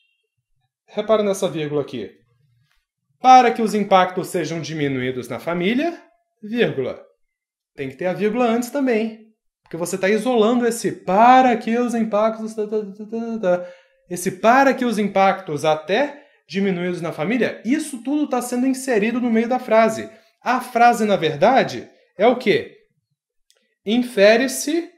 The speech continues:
que o Ministério da Educação crie projetos. A sua frase inicial é essa. Você inseriu o então no meio, então você colocou o então entre vírgulas, e você inseriu todo esse trecho aqui.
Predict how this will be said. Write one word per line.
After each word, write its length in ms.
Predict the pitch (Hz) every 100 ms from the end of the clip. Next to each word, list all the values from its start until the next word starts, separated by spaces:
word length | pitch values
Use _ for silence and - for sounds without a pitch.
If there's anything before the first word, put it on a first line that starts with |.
| _ _ _ _ _
que 400 | - 214 302 320 - _ _ _ _ -
o 80 | 220
Ministério 680 | 240 247 233 - 214 220 220
da 80 |
Educação 1000 | 214 220 220 220 - 196 208 226 262 311 - - _ _ _
crie 340 | - 226 233 254
projetos. 720 | 262 269 247 196 147 - - _ _ _ _ _ _
A 100 | 160
sua 200 | 165 214
frase 400 | 202 196 190 165
inicial 520 | 196 202 - 185 190 262
é 80 | 233
essa. 300 | 202 180 123
Você 300 | 160 - 208
inseriu 540 | 240 240 247 220 208
o 40 |
então 320 | 196 180 170 156
no 100 | 185
meio, 420 | 165 196 359 - _ _ _ -
então 220 | 143 156
você 220 | 151 147
colocou 300 | 160 151 156
o 40 | 143
então 240 | 135 123
entre 180 | 120 208
vírgulas, 440 | 190 254 302 311 - - _
e 100 | 269
você 240 | 277 269 277
inseriu 480 | 262 262 247 240 233
todo 680 | 208 262 285 285 294 285 262
esse 220 | 262 247
trecho 460 | 214 220 220 220
aqui. 440 | 220 220 233 170